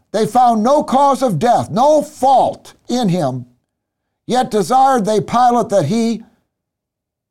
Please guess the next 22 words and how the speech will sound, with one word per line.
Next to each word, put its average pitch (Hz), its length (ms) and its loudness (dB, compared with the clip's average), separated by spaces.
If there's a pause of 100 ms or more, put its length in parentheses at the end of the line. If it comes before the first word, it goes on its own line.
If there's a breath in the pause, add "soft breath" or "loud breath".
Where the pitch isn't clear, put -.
should 196 260 -2
be 185 100 0
slain. 165 640 -4 (2250)
And 214 180 0
when 247 160 0
they 226 300 -4 (220)
had 220 180 0
fulfilled 269 720 0
all 285 460 4
that 285 180 0
was 233 180 0
written 226 300 -2
of 135 120 0
him, 131 300 -4 (380)
oh, 285 380 2
there's 226 160 -2
been 202 180 -4
so 277 300 -2
much 269 220 -2
written 233 300 -2
of 190 120 -2
Jesus. 156 320 -2